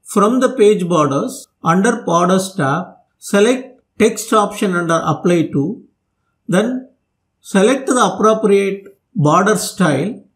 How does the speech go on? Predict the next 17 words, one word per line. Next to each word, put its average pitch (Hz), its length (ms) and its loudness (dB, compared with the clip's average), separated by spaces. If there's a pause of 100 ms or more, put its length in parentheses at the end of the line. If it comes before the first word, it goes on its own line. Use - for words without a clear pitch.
(680)
and 202 220 -2
then 262 220 0
click 180 260 2
OK. 139 480 -2 (280)
You 208 140 4
can 277 240 4
follow 240 420 4
the 247 120 2
steps - 600 -2
that 175 220 2
we 185 140 2
have 190 140 2
already 185 540 2
discussed 160 760 -2
for 175 560 2
customizing 196 720 2
the 269 340 -2